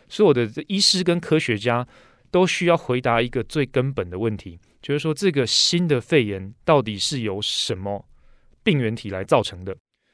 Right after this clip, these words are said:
我们对比二零零三年这个sars的状况，当初sars开始爆发的时候呢，科学界大概花了半年的时间把病原体找到，还有把它完全定序完成。但是在covid nineteen这个事情只花了一个月的时间，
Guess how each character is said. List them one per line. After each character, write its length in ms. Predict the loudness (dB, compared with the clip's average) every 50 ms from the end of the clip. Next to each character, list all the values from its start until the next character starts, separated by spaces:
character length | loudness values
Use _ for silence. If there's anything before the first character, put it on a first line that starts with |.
| _ _ _ _ _ _ 0
我 60 | 2
们 140 | 2 2 4
对 160 | 4 4 4
比 260 | 4 2 -2 -6 -4 2 4
二 140 | 6 6 6
零 220 | 6 2 -2 -2
零 160 | -2 -2 -4
三 240 | -2 0 0 2 2 2
年 200 | 0 0 -2 -4
这 120 | -4 -4
个 120 | -4 -4
sars 340 | -2 2 2 4 4 4 0
的 60 | -4
状 240 | -6 -2 -2 -2 -2
况， 240 | -4 -8 -10 -10 -10 -12 -20 _ _ _ _
当 160 | -2 0 0 0
初 180 | 2 0 0
sars 360 | 2 4 4 4 4 4 0 -4
开 160 | -4 -2 -2
始 140 | -2 -4 -2
爆 200 | 2 4 4 4
发 180 | 4 2 -2
的 40 | -2
时 140 | -4 -4 -6
候 160 | -6 -4 -6
呢， 200 | -6 -8 -12 -14 -18 _ _ _ _ _ _ _ _ _ -4
科 160 | 0 2 2
学 120 | 4 2
界 200 | 2 4 4 4
大 80 | 4 4
概 100 | 4 2
花 220 | 2 0 0 0
了 80 | 0 0
半 260 | 2 4 4 4 4
年 160 | 2 -2 -4
的 80 | -4 -4
时 180 | -4 -4 -6
间 220 | -6 -6 -6 -6 -6
把 160 | -6 -8 -6
病 200 | -2 -2 0 0
原 180 | 0 -2 -4 -4
体 160 | -6 -10 -10
找 240 | -6 -6 -6 -4 -2
到， 240 | 0 0 0 -2 -4 -12 _
还 100 | -4 -2
有 80 | -2 -2
把 160 | -2 -2 -4
它 160 | -2 -4 -4
完 180 | -2 -4 -4 -6
全 260 | -6 -8 -10 -10 -6
定 180 | -4 -4 -4 -4
序 180 | -6 -8 -8 -6
完 180 | -8 -8 -8
成。 160 | -10 -12 -14 -18 -20 _ _ _ _ _ _ -20 -20 -14 _
但 140 | -4 -4 -4
是 120 | -4 -2
在 140 | 0 0 0
covid 280 | 2 2 2 2 2 0
nineteen 400 | 0 -2 -2 -2 -2 -4 -4 -2
这 120 | -2 -2
个 60 | -2
事 140 | 0 -2 -2
情 220 | -4 -4 -8 -10
只 140 | -10 -10 -10
花 240 | -8 -4 -2 -2 -2
了 140 | -2 -4 -6 -8
一 80 | -8
个 200 | -6 -4 -4 -2
月 160 | 0 0 -2
的 120 | -2 -2 -6
时 180 | -8 -8 -10
间， 260 | -10 -10 -10 -10 -10